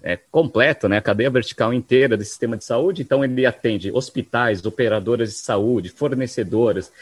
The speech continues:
fabricantes de insumo médicos hospitalares, pra você conseguir integrar melhor as atividades em todos esses players.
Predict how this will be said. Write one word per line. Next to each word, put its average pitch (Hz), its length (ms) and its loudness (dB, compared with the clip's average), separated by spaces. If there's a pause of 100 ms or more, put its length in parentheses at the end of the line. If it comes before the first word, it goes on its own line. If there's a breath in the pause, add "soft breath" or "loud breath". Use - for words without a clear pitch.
(180 loud breath)
fabricantes 131 600 0
de 120 80 -2
insumo 113 500 -4
médicos 104 460 -4
hospitalares, 139 960 -4 (240 loud breath)
pra 180 140 4
você 190 240 0
conseguir 160 320 -2
integrar 147 600 2
melhor 127 240 2
as 127 80 0
atividades 120 600 0
em 143 100 0
todos 135 300 -4
esses 143 260 -6
players. 95 540 0